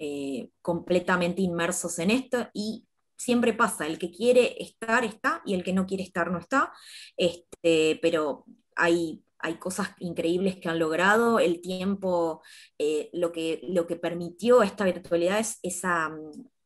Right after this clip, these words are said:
eso de estar en casa, entonces hay como un poco más de tiempo para hacer las cosas, y más comodidad, y uno está como más laxo, y también eso,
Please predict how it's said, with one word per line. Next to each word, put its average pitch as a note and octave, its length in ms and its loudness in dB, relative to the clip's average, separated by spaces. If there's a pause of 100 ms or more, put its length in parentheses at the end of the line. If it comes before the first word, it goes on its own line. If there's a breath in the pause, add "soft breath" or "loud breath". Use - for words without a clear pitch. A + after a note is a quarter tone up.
(120)
eso F#3+ 200 -4
de F3 80 0
estar G#3 220 -2
en F#3+ 160 2
casa, A3 320 2
entonces G3+ 380 0
hay G3 120 -4
como F#3+ 200 4
un F#3 100 -2
poco G#3+ 240 0
más G3 220 2
de F#3+ 140 0
tiempo G#3+ 680 -2 (200 loud breath)
para E3+ 200 2
hacer F3 240 0
las F#3 180 0
cosas, - 580 -2 (560 soft breath)
y F3+ 260 -2
más F#3+ 160 2
comodidad, A#3 920 4
y G3 120 2
uno F#3+ 140 2
está F3+ 180 -8
como F3 180 -6
más E3+ 200 -4
laxo, E3+ 580 0
y D#3 100 -2
también D#3+ 320 -8
eso, A#3 360 -8